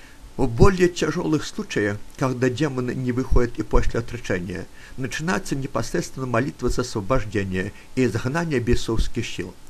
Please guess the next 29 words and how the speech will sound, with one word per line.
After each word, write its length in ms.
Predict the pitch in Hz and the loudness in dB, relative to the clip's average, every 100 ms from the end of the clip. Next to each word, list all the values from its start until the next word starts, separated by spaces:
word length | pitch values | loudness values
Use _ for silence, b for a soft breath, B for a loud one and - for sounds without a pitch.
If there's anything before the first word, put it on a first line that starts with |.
| B B B | B B B
На 120 | 135 | -2
основании 540 | 131 151 151 165 151 147 | -2 -2 0 0 2 0
исповедания, 800 | - - 151 98 110 98 92 98 - B B | 2 0 2 2 0 0 -2 -4 -10 B B
а 140 | 127 | -4
также 320 | - 165 - 117 | 0 -2 -2 0
физического 600 | - 143 151 - - 123 | 2 2 0 -8 -6 -4
проявления 640 | - 131 127 165 170 117 | 0 2 2 0 -2 0
бесов, 480 | 104 101 - 90 95 B B | 0 -2 -2 -4 -6 B B
мы 200 | 151 190 | -4 -2
знаем 340 | 143 139 151 139 | -2 0 0 -2
их 300 | - 120 - | -4 -4 -4
имена 460 | 135 113 95 92 - B B | -2 -2 -2 -4 -6 B B
и 120 | 151 151 | 4 4
изгоняем 600 | 117 110 143 175 170 131 | 4 -2 -2 0 -2 -2
их 160 | 120 - | -4 -2
именем 380 | 165 165 151 143 - | -2 -2 -2 -4 -4
Иисуса 560 | 120 123 - 170 - | -2 -2 -4 -6 -6
Христа, 560 | 143 - 131 - 101 95 - B | -6 -8 -10 -4 -4 -4 -8 B
согласно 560 | - 123 131 143 - 139 | -4 -2 0 -2 -4 -6
Писанию, 680 | - 165 - 101 101 98 107 B B | -6 -4 -2 -2 -2 -4 -6 B B
которое 520 | - 123 165 143 139 | -4 2 4 4 4
дает 420 | - 123 135 151 143 | 0 0 2 2 -2
нам 320 | 139 135 131 | -2 -2 -2
на 60 | 135 | 0
эту 300 | 127 123 120 | 0 0 0
власть, 380 | 120 170 151 - | 0 -2 -4 -6
право 380 | - 127 127 123 | -2 0 2 0
и 140 | - | -2
силу. 400 | 113 - 101 92 | -4 -4 -4 -4